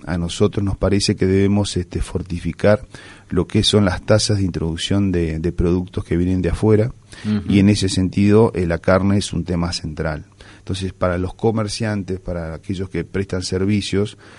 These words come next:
Speaker 1: nosotros en materia de protección de nuestros, este, nuestras actividades comerciales vamos a ponernos al frente.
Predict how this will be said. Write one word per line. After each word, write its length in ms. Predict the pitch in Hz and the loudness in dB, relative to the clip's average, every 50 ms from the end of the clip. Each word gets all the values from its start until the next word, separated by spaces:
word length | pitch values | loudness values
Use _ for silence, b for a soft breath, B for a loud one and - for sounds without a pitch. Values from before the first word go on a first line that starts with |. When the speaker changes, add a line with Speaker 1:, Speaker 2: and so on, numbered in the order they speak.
| B B B B B | B B B B B
Speaker 1:
nosotros 400 | - - - 113 - 110 107 - 107 | -6 -2 -2 0 0 0 0 0 0
en 80 | 98 | 2
materia 480 | 98 92 90 87 - 107 110 117 110 104 | 2 0 0 0 0 2 4 4 4 4
de 140 | 101 98 - | 4 2 0
protección 960 | - - 131 139 139 139 - 120 107 - - - 113 104 87 78 80 85 - - b b b b b b b | 2 4 6 6 6 4 0 -2 -2 -2 0 2 2 2 2 0 -6 -10 -12 -18 b b b b b b b
de 200 | - - 95 95 | -2 0 2 4
nuestros, 580 | 101 113 113 110 - - 107 107 104 - - - | 4 4 2 2 2 4 4 4 4 4 0 -2
este, 600 | 92 92 85 - - - 90 90 87 85 85 85 82 80 82 87 92 - - _ _ _ - | -2 -2 -4 -8 -6 -4 -4 -2 -2 -2 -2 -2 -4 -4 -6 -8 -10 -14 -18 _ _ _ -14
nuestras 440 | - - 87 85 - - 92 - - | -8 -4 -4 -4 -2 -2 -2 -2 -2
actividades 460 | 80 - - 85 87 98 107 107 104 | -4 -2 2 4 4 6 6 4 4
comerciales 720 | - - 95 92 82 87 - 110 110 117 120 123 123 - B B B B B B B | 2 0 0 0 0 0 2 4 4 6 4 2 0 -2 B B B B B B B
vamos 400 | - - 98 101 101 104 104 - | 0 2 4 4 4 4 4 2
a 80 | 98 87 | 0 2
ponernos 360 | 92 98 101 104 101 98 98 | 2 2 4 4 4 4 4
al 120 | 87 90 90 | 2 2 2
frente. 560 | - - - 98 90 78 73 73 80 73 | 2 2 2 2 2 0 -2 -4 -6 -8